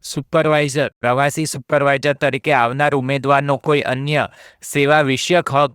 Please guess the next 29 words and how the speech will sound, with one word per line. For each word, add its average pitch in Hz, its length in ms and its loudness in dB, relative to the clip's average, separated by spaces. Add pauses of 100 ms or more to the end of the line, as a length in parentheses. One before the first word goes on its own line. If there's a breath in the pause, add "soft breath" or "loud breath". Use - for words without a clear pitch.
દાવો 127 420 2
રહેશે 123 380 -2
નહીં. 110 260 -6 (640 soft breath)
તે 156 140 2
મુજબનું 143 560 0
એફિડેવિટ 139 560 0
બાંયધરી 127 480 0
પત્રક 127 460 -4
આપવાનું 120 520 -2
રહેશે. 110 360 -2 (100)
જગ્યાની 143 460 -2
વાત 135 240 0
કરીએ 127 300 -2
તો 143 160 0
હાલ 123 220 0
સેનેટરી 127 520 -4
ઇન્સ્પેક્ટર 123 540 -2
છે 135 120 -8
અને 127 140 -8
બે 117 240 -2
જગ્યા 120 440 -2
છે. - 200 -10 (380 loud breath)
લાયકાતની 127 600 0
વાત 131 280 0
કરીએ 135 240 -2
તો 139 140 -4
માન્ય 123 280 -2
યુનિવર્સિટીમાંથી 127 760 -4
diploma 131 540 0